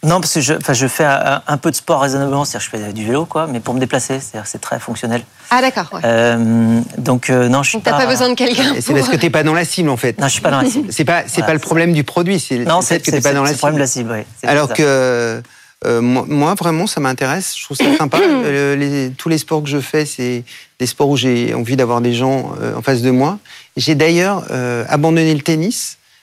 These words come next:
Speaker 3: parce que
Speaker 2: À cause de
Speaker 3: j'arrivais,
Speaker 2: ça,
Speaker 3: j'arrivais jamais à
Speaker 2: t'avais pas de
Speaker 3: trouver
Speaker 2: partenaire ?
Speaker 3: et, et ça me gonflait parce que, euh, j'étais toujours tout
Speaker 2: Eh ouais,
Speaker 3: seul.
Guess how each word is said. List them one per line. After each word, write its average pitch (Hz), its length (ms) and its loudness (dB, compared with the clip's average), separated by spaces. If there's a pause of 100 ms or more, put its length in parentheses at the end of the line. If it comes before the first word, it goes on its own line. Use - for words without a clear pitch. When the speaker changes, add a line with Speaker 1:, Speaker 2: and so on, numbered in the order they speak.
(160)
Speaker 3:
parce 147 200 0
que 190 280 -2
Speaker 2:
À 247 60 2
cause - 100 -2
de - 60 4
Speaker 3:
j'arrivais, 156 300 2
Speaker 2:
ça, 160 140 2
Speaker 3:
j'arrivais 156 340 2
jamais 180 240 2
à 196 60 0
Speaker 2:
t'avais 185 60 -6
pas - 60 0
de 190 120 2
Speaker 3:
trouver 175 220 2
Speaker 2:
partenaire ? 277 180 -4 (260)
Speaker 3:
et, 156 420 -2
et 131 80 -2
ça 127 160 -4
me 127 100 0
gonflait 131 320 -2
parce 214 160 -6
que, - 80 -6
euh, 104 540 -4
j'étais 151 200 -2
toujours 156 280 0
tout 160 80 -2
Speaker 2:
Eh - 40 0
ouais, 175 60 0
Speaker 3:
seul. 165 260 2